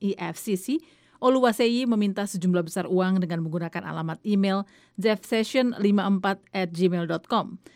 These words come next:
sebagai imbalan atas layanan yang diberikan di Amerika dalam apa yang dikenal sebagai advance fee scam.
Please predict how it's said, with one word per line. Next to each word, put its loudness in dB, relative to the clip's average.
sebagai -6
imbalan -2
atas -8
layanan 0
yang 2
diberikan -4
di -6
Amerika -4
dalam -6
apa -4
yang -2
dikenal -6
sebagai -6
advance -4
fee 0
scam. -10